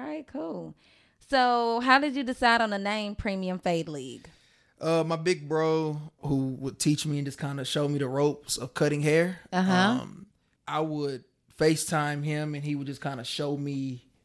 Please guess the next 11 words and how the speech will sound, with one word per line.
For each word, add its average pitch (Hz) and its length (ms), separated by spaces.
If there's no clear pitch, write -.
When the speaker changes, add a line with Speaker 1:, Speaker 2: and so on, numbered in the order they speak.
Speaker 2:
virtually 151 680
what 131 240
to 139 100
do. 123 360
Speaker 1:
To 262 160
yourself? 208 840
Speaker 2:
No. 147 280
Speaker 1:
At 208 180
Speaker 2:
to - 60
Speaker 1:
first? 208 340
Speaker 2:
the 139 520